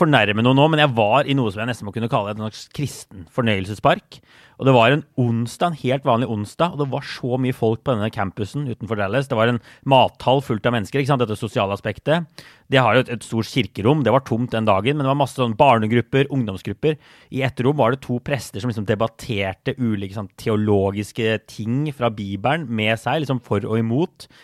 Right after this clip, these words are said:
het det. Og et annet sted var det sånn sunget høytidelig messe i en sånn egen kirke på siden. Så det er bare sånn fascinerende steder, som,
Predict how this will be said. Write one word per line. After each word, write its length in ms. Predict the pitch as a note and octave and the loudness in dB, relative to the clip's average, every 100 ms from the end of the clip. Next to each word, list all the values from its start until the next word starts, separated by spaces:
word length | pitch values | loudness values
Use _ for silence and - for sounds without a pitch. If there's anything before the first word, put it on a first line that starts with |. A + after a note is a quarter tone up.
| _ | _
het 160 | D3 C3+ | 0 2
det. 160 | D#3+ G3+ - - _ | 2 0 -6 -20 _
Og 80 | D3+ | 0
et 20 | |
annet 160 | D#3+ A#2+ | 2 4
sted 100 | D#3 | 4
var 140 | C3+ | 4
det 60 | C#3+ | 2
sånn 240 | C3+ - D3+ | 0 -2 -2
sunget 480 | G#2+ F#2 A2+ - | -2 0 -2 -2
høytidelig 580 | C3+ C3 - G#2 G#2 B2 | -6 -6 -8 -6 -2 0
messe 460 | C3 B2+ - - B2 - _ | 0 -4 -8 0 0 0 _
i 80 | B2 | -4
en 80 | A#2+ | -4
sånn 100 | C3 | -2
egen 300 | A#2+ F#2+ A2 | -4 -2 -4
kirke 320 | C3+ G2+ - | -4 -8 -10
på 80 | G#2+ | -10
siden. 300 | A2 G2 C3+ - - _ | -8 -8 -10 -12 -20 _
Så 100 | C#3+ | -2
det 60 | C#3 | 2
er 40 | |
bare 80 | A#2+ | 0
sånn 80 | G#2 | -2
fascinerende 1080 | - G2+ - C3 A2+ G2 F#2 F2+ F#2+ A2 C3 C3 C3 C3 | -10 -10 -4 -2 -2 -2 -4 -8 -6 -2 0 2 0 -2
steder, 400 | C#3+ G#2+ E3 - | -4 -4 -4 -6
som, 200 | D#3+ D#3 | -10 -10